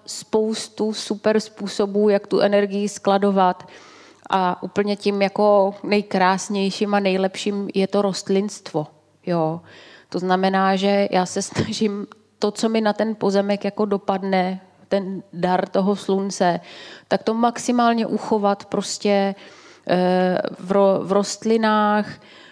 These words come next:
v tom, že, že jo, sluneční záření pohání vítr, takže já můžu prostě tam mít ten větrník, eh, můžu, eh,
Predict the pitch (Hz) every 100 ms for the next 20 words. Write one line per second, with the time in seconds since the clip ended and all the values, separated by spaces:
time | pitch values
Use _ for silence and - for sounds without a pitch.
0 | - - 202 196 196 202 196 196 196 196
1 | - - - - - - 175 190 175 190
2 | 185 185 202 190 185 185 190 190 190 185
3 | 180 185 180 185 180 190 190 190 180 180
4 | 175 180 175 175 175 175 170 170 165 185
5 | 175 170 170 165 - 170 170 170 170 165
6 | 175 170 165 165 - - - - - -
7 | 175 165 160 160 175 170 170 170 165 165
8 | 165 - 165 165 165 165